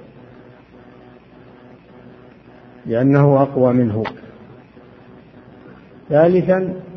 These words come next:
فيه الاحتياط، مع كون النبي صلى الله عليه وسلم ألحقه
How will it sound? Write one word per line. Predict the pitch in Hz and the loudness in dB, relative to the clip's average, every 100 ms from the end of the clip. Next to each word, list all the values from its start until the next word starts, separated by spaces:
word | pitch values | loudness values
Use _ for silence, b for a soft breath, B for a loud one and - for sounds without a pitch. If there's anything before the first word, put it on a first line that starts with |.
| - - | -20 -12
فيه | - 165 151 | -2 0 2
الاحتياط، | 147 147 - 139 135 117 - - - - - - - - - - - - - - - - | 0 -4 -4 0 0 -2 -8 -20 -20 -20 -20 -20 -20 -20 -20 -20 -20 -20 -20 -20 -20 -10
مع | 120 131 | -4 -2
كون | 139 160 160 | 0 0 0
النبي | 160 147 143 143 | 0 0 0 -2
صلى | 151 135 | -2 -4
الله | 131 | -4
عليه | 120 123 | -4 -6
وسلم | 147 127 113 | -6 -6 -6
ألحقه | 110 - 151 151 135 127 | -8 -8 -8 -2 -2 -2